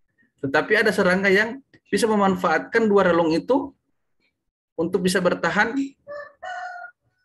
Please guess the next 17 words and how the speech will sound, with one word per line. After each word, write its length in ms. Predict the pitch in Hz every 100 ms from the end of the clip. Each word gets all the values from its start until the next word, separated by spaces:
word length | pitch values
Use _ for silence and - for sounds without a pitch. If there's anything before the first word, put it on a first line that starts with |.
| _ _ _
bertahan 400 | 135 127 156 156
hidup 240 | 208 185 139
ya. 160 | 170 - - _ _ _ _ _ _ _ _ - _ _ -
Kemudian 320 | 151 190 190
ada 80 | 185
juga 240 | 208 240
serangga 400 | 220 185 208 208
yang 320 | 202 233 294 - _ _ _ _ - _ _ _ _ _ _ _ _ _ _ _ _ _ _ _ _ _ _ _ _ _ _
pada 240 | 180 180
waktu-waktu 480 | 180 180 185 175 180
tertentu, 400 | 175 170 180 185
misalnya 320 | 180 190 185
hanya 180 | 185 175
pada 160 | 165 160
pagi 240 | - 160
hari 240 | 160 202 190
dia 240 | 190 190